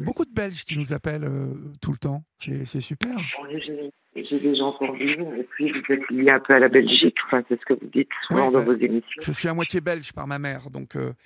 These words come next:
Speaker 2: Ah
Speaker 1: j'ai,
Speaker 2: ouais.
Speaker 1: euh, euh, j'ai un amour pour la Belgique particulier. Euh, quel âge avez-vous, Victoria ?
Speaker 2: Cinquante-huit.
Speaker 1: Cinquante-huit ans, d'accord.
Speaker 2: Ouais,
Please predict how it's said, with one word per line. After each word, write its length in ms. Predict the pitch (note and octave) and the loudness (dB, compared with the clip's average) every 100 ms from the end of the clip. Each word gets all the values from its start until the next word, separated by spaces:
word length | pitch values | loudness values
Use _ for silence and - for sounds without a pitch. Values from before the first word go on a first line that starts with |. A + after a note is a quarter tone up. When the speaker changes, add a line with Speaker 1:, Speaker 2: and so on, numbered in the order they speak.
| - _ - | -20 _ -6
Speaker 2:
Ah 60 | |
Speaker 1:
j'ai, 100 | C#3+ | -4
Speaker 2:
ouais. 100 | C3+ | -2
Speaker 1:
euh, 120 | C3 B2+ - - - C#3 - _ C#3+ | -2 -4 -8 -10 -8 -8 -10 _ -12
euh, 180 | C3 C3 | -8 -8
j'ai 160 | B2 C3 | -8 -8
un 140 | B2+ | -4
amour 240 | C#3 D3+ D#3 | -4 -4 -6
pour 140 | D3 | -6
la 80 | C#3 | -6
Belgique 360 | C3+ C3+ C3+ D#3 | -6 -8 -10 -10
particulier. 680 | E3 - D3 - C#3+ C#3 B2+ - _ _ E3 | -10 -10 -16 -12 -10 -8 -10 -12 _ _ -8
Euh, 340 | D3 D3 D3 - - | -6 -6 -10 -10 -6
quel 140 | C4 | -4
âge 160 | C#4+ G#3+ | -4 -4
avez-vous, 440 | E3+ D3+ F3+ G#3+ _ _ | -4 -2 -4 -4 _ _
Victoria ? 460 | D#3 - D3 D3+ D3 - _ _ _ _ _ _ _ _ - - | -8 -6 -6 -6 -10 -16 _ _ _ _ _ _ _ _ -16 -10
Speaker 2:
Cinquante-huit. 580 | D#3+ - - - D3 - - - - - - | -8 -8 -12 -8 -6 -8 -10 -18 -16 -18 -8
Speaker 1:
Cinquante-huit 720 | - B3 B3 F#3+ - - D3+ | -4 -4 -4 -6 -6 -8 -10
ans, 100 | - | -12
d'accord. 480 | D#3 D#3+ - A#2 A2+ - - - | -8 -8 -6 -10 -12 -18 -10 -8
Speaker 2:
Ouais, 120 | C#3+ | -6